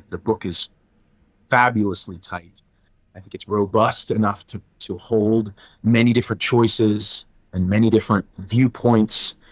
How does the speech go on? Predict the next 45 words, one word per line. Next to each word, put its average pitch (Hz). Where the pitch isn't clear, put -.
and 95
still 120
be 101
an 90
incredible, 92
incredible 90
piece -
of 90
theater 87
that, 85
uh, 85
that 90
ticks -
all 92
the 90
boxes 78
for -
me. 78
So 92
I 117
think 165
if 147
there 156
was 139
one 139
that 110
I 113
had 127
to, 143
<laughs> 175
had 175
to 160
choose 165
at 151
the 151
expense 156
of 143
all 131
others, 101
it 104
would 95
probably 90
be 80
that 69
one. -